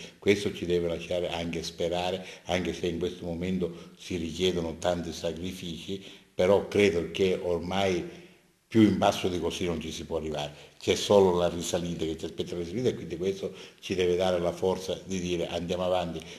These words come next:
stringiamo i denti ancora per un periodo limitato", però ormai si comincia a intravedere forse la luce. Abbiamo fatto tanti sacrifici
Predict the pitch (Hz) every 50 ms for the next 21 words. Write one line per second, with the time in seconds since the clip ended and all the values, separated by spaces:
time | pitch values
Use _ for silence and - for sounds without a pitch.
0 | - - - - 101 92 87 85 - 101 95 92 90 90 87 95 95 92 82 78
1 | 82 78 76 95 92 90 87 82 - 92 87 85 85 82 87 90 92 85 85 82
2 | 82 82 92 98 92 85 82 80 76 76 78 - 87 87 87 85 82 - - -
3 | - - - - - 92 85 80 82 82 85 82 78 - - - - - _ -
4 | - - 92 82 87 95 87 92 90 87 82 92 87 - - 87 87 85 82 85
5 | 85 82 85 90 87 87 85 82 80 82 80 - - 85 82 - - - 85 76
6 | 78 80 80 80 76 - - 80 80 80 - 90 87 85 - - 78 - - -
7 | - - - - 92 90 87 82 82 - - 82 80 82 101 104 - - 85 76
8 | 73 - 98 87 90 -